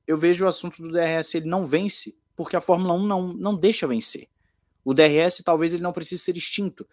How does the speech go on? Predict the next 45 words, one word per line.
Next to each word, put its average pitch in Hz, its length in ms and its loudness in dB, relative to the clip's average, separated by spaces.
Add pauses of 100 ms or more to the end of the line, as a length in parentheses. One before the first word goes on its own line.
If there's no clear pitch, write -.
(260)
mas 139 180 0
se - 60 0
ele 160 60 -4
for 156 220 0
modificado, 156 840 0 (160)
se - 160 2
a 151 60 6
zona 196 320 2
de 170 80 -6
D 165 60 2
R 151 140 2
S 147 220 2
às 131 80 0
vezes 139 160 -2
for 151 200 0
diminuída, 139 680 0 (280)
talvez 160 560 2 (180)
isso 147 180 -4
já 156 140 0
dê 151 140 -2
uma 165 340 -2
outra 185 300 0
perspectiva, 196 840 -2 (320)
porque 151 240 -2
nós 160 180 0
estamos 156 580 -2
acostumando 151 640 -2
uma 143 140 -2
geração 151 460 0
inteira 147 400 0
de 143 100 -8
pessoas 135 360 -4
que - 60 -12
estão 127 200 -4
chegando 120 380 -2
desde 175 260 2
dois 220 180 2
mil 202 160 -2
e 151 40 2
onze, 156 260 -2 (400)
que 147 140 -6
Fórmula 175 440 2
um, 151 160 2
que 143 120 0
automobilismo, 131 760 2